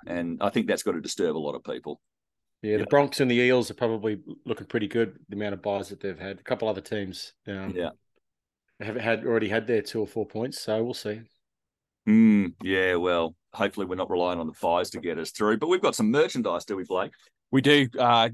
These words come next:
Speaker 3: jump online, head over to rugby league merch dot com, and you can pick up all sorts of, uh, wonderful Blake and the Pork t-shirts. It's about a half a dozen designs there. And we also still have, and look, if there was ever a time to buy a beanie, it's
Speaker 1: Mm.
Speaker 3: now.
Speaker 1: Oh, it is now.
Speaker 3: Get your Raiders by fifty-six beanie,
Speaker 1: Yeah.
Speaker 3: uh, available now from landspeed dot com dot A U.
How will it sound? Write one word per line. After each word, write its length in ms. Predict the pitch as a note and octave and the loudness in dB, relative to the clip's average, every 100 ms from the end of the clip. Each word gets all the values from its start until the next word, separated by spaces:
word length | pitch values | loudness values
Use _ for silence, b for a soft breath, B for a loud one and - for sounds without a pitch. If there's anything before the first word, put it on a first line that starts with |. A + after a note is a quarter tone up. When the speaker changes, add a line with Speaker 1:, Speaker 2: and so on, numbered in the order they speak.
| A#2+ | -4
Speaker 3:
jump 240 | - C#3+ C3 | 0 2 4
online, 440 | A2+ A2+ A#2 A#2 | 4 6 4 2
head 180 | C3 B2+ | 2 4
over 120 | G#2 | 4
to 100 | G#2+ | 2
rugby 240 | G#2+ G#2+ G#2 | 0 -2 -4
league 220 | G#2 F#2+ | -6 -6
merch 580 | G#2 G2+ G2 - - - A2+ | -6 -4 -6 -8 -12 -12 -6
dot 220 | G#2+ G2 | -4 -4
com, 320 | - G#2+ G#2 | 0 2 4
and 100 | G#2+ | 2
you 80 | G2+ | -2
can 140 | G#2+ | -4
pick 220 | F2+ A2+ A2+ | -4 0 0
up 140 | F#2+ | 0
all 140 | - B2+ | 0 -2
sorts 340 | - A2 - | 0 -2 -2
of, 120 | A2 E2 | -8 -4
uh, 280 | G#2 G2 F#2+ - | -2 0 0 -2
wonderful 460 | G#2+ G#2+ - F#2+ E2 | -6 -6 -6 -8 -6
Blake 200 | G#2 F#2+ | -2 -2
and 80 | F#2+ | -4
the 40 | F2 | -6
Pork 280 | G2 F2+ - _ | -4 -4 -6 _
t-shirts. 560 | - G2 - F#2+ F#2 - _ _ | -8 -6 -4 -4 -6 -10 _ _
It's 80 | - | 0
about 140 | C#3 | 4
a 20 | F#2 | 6
half 180 | A2+ | 6
a 40 | - | 4
dozen 220 | G2+ F#2+ | -2 -2
designs 360 | E2 F#2 F#2 F2+ | -6 -6 -6 -2
there. 160 | G2 B B | -4 B B
And 140 | A#2+ C#3 | 2 4
we 80 | D3+ | 6
also 320 | D3+ E3+ D#3 | 6 4 2
still 280 | - D3+ B2+ | 0 0 2
have, 260 | A#2 A2 | 2 0
and 160 | - A2+ | -2 -2
look, 140 | A2 _ - | -4 _ -20
if 100 | B2+ | -8
there 80 | C#3+ | -2
was 100 | B2+ | 0
ever 160 | D3 | 2
a 40 | C3 | 0
time 260 | B2 A#2 G#2 | -2 -4 -4
to 80 | |
buy 160 | F#2+ F#2+ | -6 -4
a 40 | |
beanie, 360 | F2+ G#2 C3 F#3 | -4 -4 -4 -6
it's 160 | - G#2 | -6 -4
Speaker 1:
Mm. 40 | |
Speaker 3:
now. 280 | G#2 G2 A2+ | -2 0 -2
Speaker 1:
Oh, 160 | F#2 F#2 | 0 -2
it 80 | E2+ | -2
is 120 | E2 | -6
now. 140 | E2 | -6
Speaker 3:
Get 240 | D2+ D#3 E3 | 2 2 4
your 120 | C3 | 2
Raiders 320 | A#2+ A#2+ A#2+ | 4 2 2
by 140 | A#2 G2 | -2 -2
fifty-six 500 | G#2+ G#2+ - G2 - | -4 -8 -8 -10 -6
beanie, 460 | G2 F#2+ F#2+ G2 | -4 -4 -4 -4
Speaker 1:
Yeah. 300 | F2+ F#2+ F#2 | -2 -2 0
Speaker 3:
uh, 20 | |
available 340 | F#2 F2+ C3 G#2 | 0 4 4 6
now 160 | G#2 | 4
from 180 | G2 F#2 | 2 0
landspeed 600 | G2 G2+ G2+ - G#2 F#2 | 2 2 0 -2 -2 -2
dot 200 | A2 F#2 | -2 -4
com 300 | - A2+ G2+ | -4 -8 -6
dot 160 | F#2+ F2+ | -6 -4
A 80 | E2 | -4
U. 340 | F#2 G2 G2 | -4 -4 -4